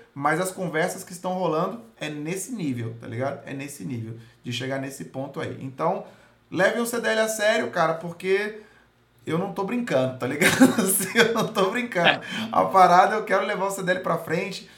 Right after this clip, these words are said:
Speaker 1: eu, as ideias de expandir ele pra outros jogos continuam em aberto, né, cara? Então, tem muita coisa sendo conversada pra melhorar o C D L ainda mais, né, cara? Agora com o apoio da Red Fox, da P A, isso melhora, né, cara? Facilita muito a gente levar o campeonato pra frente também. Então,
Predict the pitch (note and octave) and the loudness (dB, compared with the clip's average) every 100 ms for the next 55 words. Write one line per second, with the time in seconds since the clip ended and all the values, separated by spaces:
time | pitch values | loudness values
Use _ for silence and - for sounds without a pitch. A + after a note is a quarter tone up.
0 | - - - D3 - D#3+ D#3+ D#3 D#3 D#3 | -20 -18 -8 -6 0 0 4 2 2 -2
1 | E3+ G3+ G3+ - G#3+ F3+ E3 F#3 F#3+ F3 | -2 -2 -6 -6 -4 -4 -2 0 0 2
2 | E3 F#3+ F#3+ D#3 E3 F#3 F3 F#3+ F3 D#3 | 2 0 -4 -2 -2 -2 -6 -8 -10 -10
3 | C#3+ F3+ F#3+ D#3+ B2 D3 G3 G3 E3 D3 | -8 -6 -4 -6 -4 -2 -2 -4 -10 -10
4 | - C3 C#3 C#3 D#3+ F#3 F#3 - - - | -6 -4 -6 -6 -6 -6 -8 -18 -12 -6
5 | G3 F#3+ B3+ - - G3+ G3 F#3+ F#3 F3+ | -4 -2 -4 -4 -8 -8 -8 -10 -10 -6
6 | F3 E3 D#3+ D#3+ E3 D#3+ E3+ D#3 D#3+ D#3+ | -4 -4 -4 -6 -4 -4 0 2 2 0
7 | E3 D3+ D#3 - C#3+ E3 A#3+ A#3+ E3 C#3 | -6 -6 -6 -4 -4 -2 -4 -2 -2 0
8 | D#3+ F#3+ E3 D3 - C3+ C3+ E3 - E3 | 0 0 -6 -8 -4 -2 -2 -4 -4 -8
9 | C#3+ - D3+ E3 D#3 - - - C#3+ D#3 | -10 -8 -4 -4 -4 -12 -8 -4 -2 -4
10 | B2+ - C#3+ E3 D#3+ D3 - C3+ B2+ D#3 | -8 -4 0 0 0 -8 -6 -2 2 4
11 | D#3 - - - D3 F3+ F3+ F3+ D#3+ E3+ | 2 -4 -20 -10 -6 -6 -4 -4 0 2
12 | F3 D#3+ - D3 D#3+ C#3 C3 E3 E3+ D#3 | 2 -2 -6 -8 -6 -4 -4 -6 -8 -10
13 | F3 F3+ D3+ F#3 E3+ C#3+ C#3+ C#3+ C3+ C#3+ | -10 -8 -8 -8 -10 -12 -12 -12 -10 -10
14 | - B2 C3+ C3 - B2 A#2 B2+ - B2 | -12 -12 -10 -10 -10 -12 -10 -12 -10 -10
15 | B2 D#3 D#3+ E3+ F#3 | -8 -8 -6 -4 -6